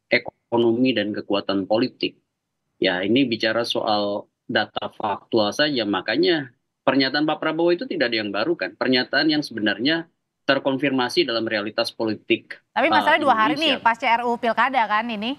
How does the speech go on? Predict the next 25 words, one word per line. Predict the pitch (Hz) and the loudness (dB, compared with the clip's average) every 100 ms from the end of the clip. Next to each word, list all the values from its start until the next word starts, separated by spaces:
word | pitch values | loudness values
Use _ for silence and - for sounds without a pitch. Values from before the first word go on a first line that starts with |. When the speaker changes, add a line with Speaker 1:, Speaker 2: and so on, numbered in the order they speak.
| _ 160 | _ 0
Speaker 1:
Nah, | 151 139 127 120 113 - | 0 2 0 0 -2 -2
itu | 127 - 196 190 - | -4 0 2 2 0
kalau | 135 135 143 | -2 0 0
itu | 120 185 147 | -2 0 -2
bicara | 120 120 120 | 0 -2 -2
konteks, | 135 135 - 101 - 117 | -4 -2 -4 -6 -8 -6
bukan | 107 107 | -2 -2
bicara | 101 104 101 | 0 -2 -4
pesan. | - - 104 92 - _ _ | -8 -2 -2 -4 -10 _ _
Pesannya | 151 151 147 156 | 0 2 2 2
sendiri | 160 165 180 | 0 0 -2
sebenarnya | 143 131 160 | -2 -2 0
kan | 165 | 0
common | 135 117 110 | -2 -2 -4
sense, | - 117 - | -6 -10 -4
tapi | 113 147 | -2 2
bicara | 143 117 120 110 | 0 0 -2 -2
konteks | 110 101 95 104 123 151 - | -2 -4 -2 0 0 -4 -8
karena | - 107 117 | -2 -2 -2
berdekatan | 107 98 107 - 101 - 110 101 | -4 -6 -6 -4 -4 -2 -2 -2
dengan | 98 98 | 0 0
momentum | 95 127 170 156 | 2 4 4 2
politik | 139 120 117 - | 2 -2 -4 -6
yang | 110 107 | -4 -2
bergulir, | 104 101 117 101 92 107 151 | -2 0 0 2 2 0 -4